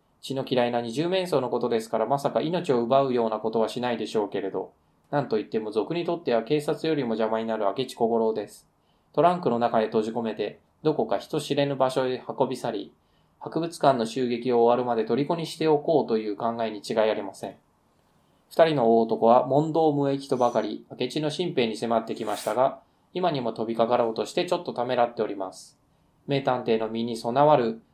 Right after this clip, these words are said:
威力に打たれたのです。でも、力では二人に一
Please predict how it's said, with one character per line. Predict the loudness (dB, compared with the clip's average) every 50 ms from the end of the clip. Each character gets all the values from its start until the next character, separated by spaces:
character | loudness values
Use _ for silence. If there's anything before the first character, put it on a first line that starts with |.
| _ _ _
威 | -2 2
力 | 2 2 2 0 -2
に | -6 -6 -6
打 | -8 -2
た | 0 2 2
れ | 2 2
た | 0 -2
の | -4 -6 -8
で | -10 -12
す。 | -14 -18 -20 _ _ _ _ _ _ _ _ _ _ _ _ _ _ _ _ _ _ _ _ _ _ _ _ _ _ _ _ _
で | 0 2
も、 | 2 2 -2 -4 -8
力 | 0 4 6 6 8
で | 8 6 4
は | 4
二 | 4 2 2 2
人 | 2 2
に | 0
一 | -2